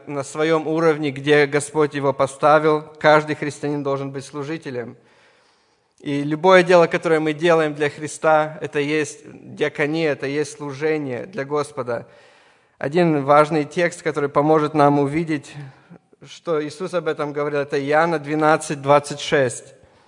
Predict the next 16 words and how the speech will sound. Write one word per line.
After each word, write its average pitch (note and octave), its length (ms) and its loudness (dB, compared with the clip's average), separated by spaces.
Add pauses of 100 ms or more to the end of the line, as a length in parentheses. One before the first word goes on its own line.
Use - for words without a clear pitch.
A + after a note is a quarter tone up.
(1040)
Пос-, - 260 -16
Евангелие C#3 560 -2
от C#3 140 -8
Иоанна D3+ 320 0
двенадцать D3+ 580 -6
двадцать D3 380 -4
шесть. C#3 480 -6
Там D3 160 -6
написано D3 420 -8
так: C3+ 440 0
«Кто F#3+ 260 2
мне F3 240 0
служит, F#3+ 720 0 (320)
мне D#3 540 -4 (160)
да C#3 160 0
последует». C#3 880 0